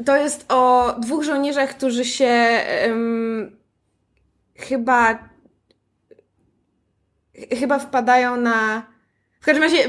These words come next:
lądują na środku nigdzie, w, gdzieś tam w, w, em, nie wiem, czy w Iraku, czy w Iranie, czy w Afganistanie i muszą dojść na miejsce jakby zbiórki przez pole minowe.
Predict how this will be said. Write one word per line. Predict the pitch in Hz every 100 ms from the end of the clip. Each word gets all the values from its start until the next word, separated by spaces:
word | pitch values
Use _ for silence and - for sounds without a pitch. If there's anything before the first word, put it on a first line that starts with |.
| 240 285
lądują | 294 285 330 330
na | 311 311
środku | 285 311 - 269 262 247
nigdzie, | 254 262 240 311 381 453 -
w, | - 254 240 233 226
gdzieś | 226 240
tam | 226 226
w, | 240 - 208 196 196 - -
w, |
em, | 190 190 185 196 202 - _ _ _ _ _ - 233
nie |
wiem, | 208 190
czy | 190
w |
Iraku, | 208 233 233
czy | 226
w | 208
Iranie, | 220 214
czy | 208
w | 196
Afganistanie | 190 185 190 196 269 339 453 - - - - -
i | 254
muszą | 294 302 277 233
dojść | 285 294 - -
na | 262 247
miejsce | 254 262 254 - - 240
jakby | 220 220 226
zbiórki | 214 226 233 233 277 320 453 - - -
przez | - - 285 285 277
pole | - 269 220
minowe. | 202 175 160